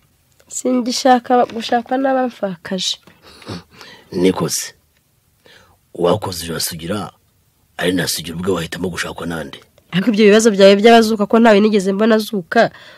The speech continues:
Speaker 1: urumva biri bu-, urumva biri butugezeho.
Speaker 2: Nkundi byagiye icyo bitugezaho.
Speaker 1: Byihorere.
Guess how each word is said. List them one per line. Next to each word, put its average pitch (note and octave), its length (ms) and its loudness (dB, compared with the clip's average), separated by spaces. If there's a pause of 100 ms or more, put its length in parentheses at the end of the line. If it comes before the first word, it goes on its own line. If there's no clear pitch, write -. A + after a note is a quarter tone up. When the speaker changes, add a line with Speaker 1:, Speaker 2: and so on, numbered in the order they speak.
(100)
Speaker 1:
urumva G#3 240 0
biri A3 180 2
bu-, - 360 -18 (120)
urumva G#3+ 260 -2
biri A3+ 160 0
butugezeho. F#3+ 480 -2
Speaker 2:
Nkundi G2+ 480 -2
byagiye F2+ 280 -8
icyo G#2 120 -6
bitugezaho. E2+ 540 -10 (880)
Speaker 1:
Byihorere. F3 480 -4